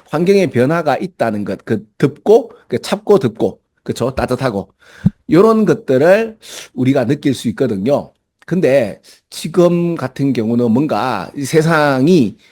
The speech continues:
왜 여성들이 남성들의 있던 자리에 와서 남성과 함께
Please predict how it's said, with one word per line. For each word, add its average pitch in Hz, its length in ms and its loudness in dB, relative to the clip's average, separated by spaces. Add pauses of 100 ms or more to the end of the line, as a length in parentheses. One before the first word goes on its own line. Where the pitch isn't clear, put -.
(220)
왜 127 280 2
여성들이 143 1200 2
남성들의 143 1120 -2
있던 117 240 -6
자리에 123 480 -2
와서 110 600 -2 (320)
남성과 131 440 2
함께 160 560 0